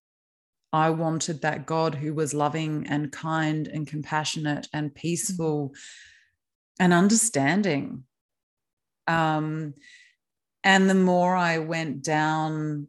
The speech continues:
Speaker 1: that journey and went in and spent more time in nature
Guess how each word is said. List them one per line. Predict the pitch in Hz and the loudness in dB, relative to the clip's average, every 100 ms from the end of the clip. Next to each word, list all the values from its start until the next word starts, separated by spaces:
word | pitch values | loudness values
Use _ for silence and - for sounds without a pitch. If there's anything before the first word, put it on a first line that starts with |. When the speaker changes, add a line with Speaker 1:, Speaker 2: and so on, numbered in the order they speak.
| - | 2
Speaker 1:
that | 147 - 135 | 2 2 -4
journey | 156 151 180 190 156 | -2 0 0 0 -2
and | 147 147 | -2 -2
went | 147 143 120 _ - | -2 -2 -4 _ -2
in | 175 170 147 135 180 - _ _ | 0 2 2 0 -2 -8 _ _
and | 156 156 | -2 -2
spent | - - 151 147 | -2 -2 0 0
more | 160 | -2
time | 147 151 151 151 | -4 -4 -4 -2
in | 143 139 | -4 -2
nature | 135 - - - 156 196 | -2 -4 -6 -6 -4 -4